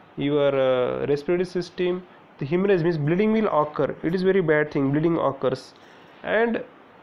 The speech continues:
severe headache will also occur. Platelet depletion, platelet can be decreased.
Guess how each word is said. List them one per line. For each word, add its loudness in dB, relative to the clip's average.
severe 2
headache 0
will 2
also 2
occur. -2
Platelet 2
depletion, 0
platelet -4
can 0
be 0
decreased. -2